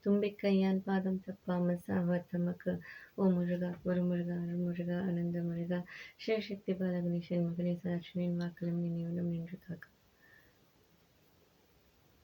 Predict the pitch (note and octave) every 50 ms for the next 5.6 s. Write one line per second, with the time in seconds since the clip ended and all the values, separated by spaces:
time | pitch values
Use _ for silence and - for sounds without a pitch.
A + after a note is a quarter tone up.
0 | _ _ _ _ _ _ _ _ _ _ _ _ _ _ _ _ _ _ _ _
1 | _ _ - - - _ _ A#3+ A3 A#3 A3+ A3+ A3+ G#3+ G#3+ G#3 - A3 A3 A3+
2 | A#3 A#3+ B3 A#3+ A#3 A3+ A3 A3 A3+ A3 G#3+ G3 G3 G3 G#3+ G#3 G3+ - G3+ F#3+
3 | F#3 F#3 G3 G3 G3 F#3+ F#3 F#3+ - F#3 F3+ F3+ F3 F3+ - - F3 F3 F3 F3
4 | F#3 F3+ F3 F3+ F3+ F3 F3+ F3 F3+ F3 F3 F3 E3+ F3 F3 E3+ E3+ - E3+ -
5 | F#3 F3+ F3 F3 - F3 E3+ - - - G3